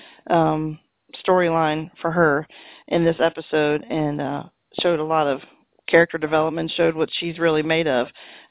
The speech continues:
um, and it was, it was pretty impressive. So, hmm, who am I gonna go with this week? Hmm.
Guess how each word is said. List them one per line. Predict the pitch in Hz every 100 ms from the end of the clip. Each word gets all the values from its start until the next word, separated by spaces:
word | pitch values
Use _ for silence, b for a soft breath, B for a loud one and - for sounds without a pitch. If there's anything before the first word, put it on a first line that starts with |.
| -
um, | 147 147 -
and | - 156
it |
was, | 160 - -
it | -
was | 147 -
pretty | - 196 175 156 - 165
impressive. | 156 202 - 87 - - B B B B B -
So, | 208 185 180 180 - -
hmm, | 302 220 180 196
who | 349
am | 466
I | 359
gonna | 220
go | 190 180 165
with | 160 -
this | 147 -
week? | 151 147 - - - b _ _ _ _ _ _ _ _ _ _ _ -
Hmm. | 196 185 170 165 160 160